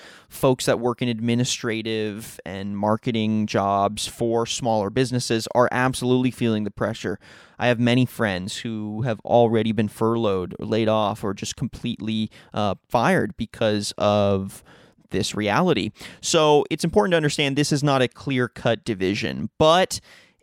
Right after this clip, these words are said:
it's clear-cut enough that we need to be talking about how most of the essential work that's still happening in our economy, uh, cannot be brought in-house. So I think the takeaways here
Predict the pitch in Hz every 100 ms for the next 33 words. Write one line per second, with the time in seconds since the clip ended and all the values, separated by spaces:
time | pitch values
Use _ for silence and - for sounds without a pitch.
0 | _ 165 - - 175 175 - 185 - 127
1 | 131 143 151 131 120 117 117 120 123 110
2 | 113 - 135 131 120 113 107 98 - -
3 | 131 120 117 117 113 - - - _ -
4 | 143 139 147 151 139 120 127 127 104 104
5 | 156 180 - - 120 113 - 120 117 98
6 | 107 143 165 185 202 - _ - _ -
7 | 101 98 - 135 123 117 - 107 117 87
8 | - 98 143 87 - - - - 233 196
9 | 107 - _ _ - 131 190 190 - -
10 | 196 180 170 151 139 - 135 127 123